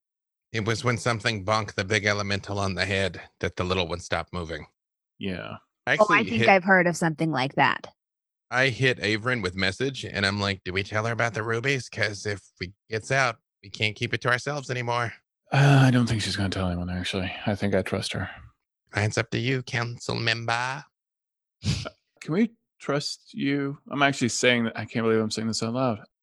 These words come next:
Speaker 2: Can we trust you to keep a secret? Because if anyone in town finds this out, it's gonna be a bit of a problem.
Speaker 3: I mean, I don't really talk to most of the people in town, and most of them think I'm crazy. So even if I did tell anybody, they'd probably think I was batty.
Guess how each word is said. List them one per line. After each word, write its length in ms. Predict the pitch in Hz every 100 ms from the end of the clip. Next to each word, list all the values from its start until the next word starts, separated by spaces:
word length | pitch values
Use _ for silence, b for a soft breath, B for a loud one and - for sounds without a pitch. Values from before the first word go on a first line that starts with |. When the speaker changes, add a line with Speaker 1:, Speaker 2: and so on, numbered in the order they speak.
| _
Speaker 2:
Can 100 | 147
we 80 | 160
trust 340 | - 127 - 127
you 80 | 117
to 60 |
keep 120 | 110 98
a 60 |
secret? 420 | - 104 101 101
Because 260 | - 113 107
if 120 | 101 -
anyone 260 | 151 139 127
in 100 | 110
town 440 | 110 107 104 101
finds 340 | - 107 98
this 160 | - -
out, 260 | 92 90 -
it's 100 | -
gonna 160 | - 113
be 140 | 104
a 40 | 101
bit 160 | 101
of 100 | 92
a 40 | -
problem. 460 | - 104 - - - _ _ _ _ _ _ -
Speaker 3:
I 80 | 202
mean, 200 | 196 180
I 80 | 185
don't 180 | 180
really 220 | 175 147 165
talk 280 | 151 156
to 100 | -
most 300 | 160 160 -
of 40 | -
the 60 |
people 380 | - 175 - 139
in 120 | 156
town, 320 | - - 165 196
and 80 |
most 240 | 165 175 -
of 40 |
them 180 | 175 175
think 220 | 175 180
I'm 180 | 151 170
crazy. 580 | - 196 156 139 - 78
So 160 | - 156
even 240 | 180 170
if 160 | 170 175
I 100 | 165
did 260 | 175 175
tell 240 | 165 147 143
anybody, 460 | 143 147 143 175
they'd 240 | 156 139 127
probably 500 | 131 170 175 170 160
think 220 | 170 175
I 100 | 165
was 200 | 180 170
batty. 580 | 156 147 143 - 151